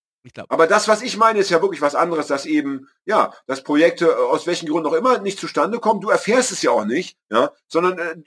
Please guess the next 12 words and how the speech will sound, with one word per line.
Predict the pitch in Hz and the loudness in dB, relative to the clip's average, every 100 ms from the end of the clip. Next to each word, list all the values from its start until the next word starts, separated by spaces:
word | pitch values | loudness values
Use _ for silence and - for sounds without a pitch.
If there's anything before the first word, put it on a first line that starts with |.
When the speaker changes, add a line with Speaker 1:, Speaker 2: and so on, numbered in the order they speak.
| _ | _
Speaker 2:
dir, | 214 160 - _ _ | -8 -8 -14 _ _
du | 196 | -8
bist | 247 226 | -6 -2
einfach, | 247 240 233 | 2 2 2
also | 202 202 | 0 -6
du | 196 202 | -6 -6
wirst | - | -6
zu | 196 | 0
was | 185 - | 0 2
eingeladen | 220 269 240 220 220 220 | -2 0 6 6 6 0
und, | 214 _ 180 | -12 _ -20
äh, | - | -12